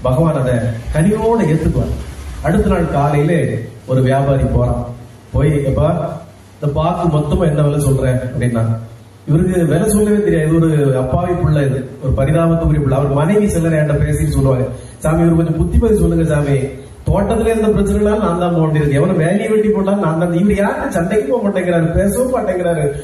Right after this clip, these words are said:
நான் என்ன செய்ய சாமின்னு?" அந்த அம்மா பேசும். அதுல இவரு ஒரு விலையை சொல்லியிருக்கிறாரு, அவனும் ஒரு விலையை சொல்லியிருக்கான். அப்ப இவருக்கு அடுத்தது பதில் எப்படி பேச, இந்த வியாபாரம் நடக்குமா நடக்காதா, எனக்கு என்ன விலை சொல்லணும்னு தெரியல அப்படின்னு.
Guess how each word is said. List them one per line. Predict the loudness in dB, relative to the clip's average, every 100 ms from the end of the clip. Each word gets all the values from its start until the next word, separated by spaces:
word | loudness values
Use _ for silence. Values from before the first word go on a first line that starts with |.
| -8
நான் | -2 0
என்ன | 0 0 0
செய்ய | 0 2
சாமின்னு?" | 0 0 0 0
அந்த | 0
அம்மா | 0 0
பேசும். | 2 0 -2 -4 -8 -12 -14 -14 -4
அதுல | 2
இவரு | 2 4
ஒரு | 2
விலையை | 0 0 0
சொல்லியிருக்கிறாரு, | 0 0 0 0 0 -2 -4 -8 -14 -4
அவனும் | 0 2 2
ஒரு | 2
விலையை | 0 0 0
சொல்லியிருக்கான். | 0 0 0 -2 -4 -10 -14 -6
அப்ப | 0 2
இவருக்கு | 2 2 0
அடுத்தது | 0 0 0
பதில் | 0 0 2
எப்படி | 2 0 0
பேச, | 0 -2 0
இந்த | 0 0
வியாபாரம் | 0 0 0 0 0
நடக்குமா | 0 0 -2 -4
நடக்காதா, | -2 0 -2 -2 0 0
எனக்கு | 0 0
என்ன | 0 0
விலை | 0 0 2
சொல்லணும்னு | 2 2 2
தெரியல | 0 0 0
அப்படின்னு. | 0 -2 -4